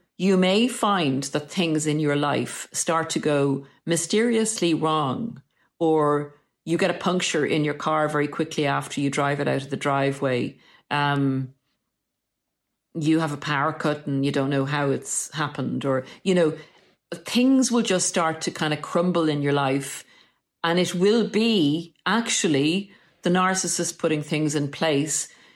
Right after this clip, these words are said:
to create a difficult time for you. They know that you're just not up and running and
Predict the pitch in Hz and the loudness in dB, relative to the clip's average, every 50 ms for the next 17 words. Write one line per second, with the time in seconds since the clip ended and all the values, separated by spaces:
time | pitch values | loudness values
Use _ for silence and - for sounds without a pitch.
0 | _ _ _ _ _ _ - - - 190 180 185 185 185 175 - - - - 214 | _ _ _ _ _ _ -4 0 2 4 4 4 4 2 0 -4 -4 -2 0 2
1 | 214 214 226 247 240 233 220 - - 196 202 202 - 185 - 170 156 156 156 - | 2 4 4 2 2 2 0 0 0 0 0 -2 -2 -2 0 0 0 0 -2 -6
2 | - - - 175 180 180 180 185 190 190 180 180 - - 160 151 147 147 139 135 | -8 -6 -2 0 2 2 2 2 2 2 0 -2 -2 -2 -2 0 2 2 2 2
3 | 127 - - 170 - - _ - - - - _ _ _ _ _ _ _ - 196 | 0 0 -2 -4 -8 -12 _ -20 -20 -20 -20 _ _ _ _ _ _ _ 0 2
4 | 208 220 226 220 226 - - 180 175 160 160 160 165 175 190 240 285 294 269 220 | 2 4 4 2 2 0 0 0 2 2 2 4 4 4 4 4 4 4 4 2
5 | 156 - 113 - 160 156 156 - - 165 160 151 143 143 143 147 143 - 165 139 | 0 -2 -2 0 0 0 0 0 0 2 2 2 2 2 0 -2 -2 -2 -2 -2
6 | 143 - - - 151 143 139 127 131 - _ _ _ _ _ - 156 156 156 - | -2 -2 -4 -2 -2 -2 -2 -2 -4 -8 _ _ _ _ _ -2 -2 -2 -2 -2
7 | 143 143 143 143 160 165 165 165 143 139 143 139 127 - - - 143 135 135 135 | -2 -2 0 0 0 0 2 2 0 0 0 0 -2 -2 -2 -2 -2 0 0 0
8 | 139 135 135 139 - | 0 -2 -2 -6 -10